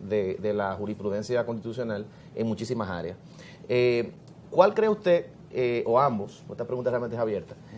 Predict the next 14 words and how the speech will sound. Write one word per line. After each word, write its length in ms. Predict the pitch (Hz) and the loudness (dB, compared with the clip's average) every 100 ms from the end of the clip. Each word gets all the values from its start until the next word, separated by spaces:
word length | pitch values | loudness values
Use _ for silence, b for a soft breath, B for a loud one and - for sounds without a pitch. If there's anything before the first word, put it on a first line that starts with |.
| 131 - | -14 0
que 140 | 143 | 2
son 460 | 127 151 160 175 185 | 4 4 4 0 -4
los 280 | - 135 131 | 0 0 2
mayores 320 | 135 127 156 | 2 4 4
retos 240 | 147 151 151 | 4 2 2
que 80 | 127 | -2
enfrenta, 480 | 113 123 123 123 - b b - | 0 0 0 -4 -6 b b -4
eh, 200 | 110 113 | 0 0
la 80 | |
justicia 320 | 110 110 117 131 | 0 -4 -4 -2
constitucional 640 | 131 123 120 110 101 95 - | -4 -6 -4 -4 -2 -4 0
en 220 | 151 160 | 2 4
República 360 | 143 - 156 156 | 0 0 0 2
Dominicana 600 | 151 135 123 165 214 | 2 -2 -2 -2 -2